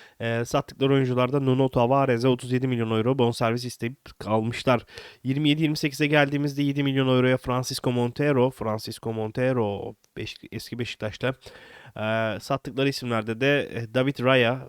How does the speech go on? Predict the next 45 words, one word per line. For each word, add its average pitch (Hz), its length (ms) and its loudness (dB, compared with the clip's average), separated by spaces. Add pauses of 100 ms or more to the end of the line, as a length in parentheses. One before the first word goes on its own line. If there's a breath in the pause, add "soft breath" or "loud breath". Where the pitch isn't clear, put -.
Se-, 107 360 -6
Real 123 160 2
Sa-, - 280 -16
San 127 180 -6
Sebastian'a 117 560 -6
gidiyor. 113 340 0 (460 loud breath)
E, 120 60 -2
yirmi 127 200 0
sekiz 147 260 -2
yirmi 143 140 0
dokuza 147 260 2
geldiğimizde 147 480 2
otuz 143 180 0
altı 139 220 2
buçuk 139 200 -8
milyon 139 180 0 (100)
euro 131 100 2
har-, 131 320 0
harcıyorlar. 135 500 2
Arianet 147 760 2
Muric 143 500 0
takıma 117 340 -4
katılan 123 500 -4
isimlerden, 113 580 -6
sattıkları 120 520 -6
isimlerde 113 640 -2
Josh 127 300 -2
Da 123 120 0
Silva 127 440 -2
takımdan 110 500 -8
ayrılmış. 110 540 -4 (500 loud breath)
Yirmi 135 180 4
dokuz 160 220 6
otuz 175 240 0
sezonu 185 380 6
yüz 165 120 4
otuz 160 240 -2
sekiz 180 260 -2
milyon 180 280 6
euro 165 140 8
harcamışlar. 165 520 4
Cardoso, 160 480 2
Ansari, 170 760 4
Katterbach 160 680 0
ve 139 260 2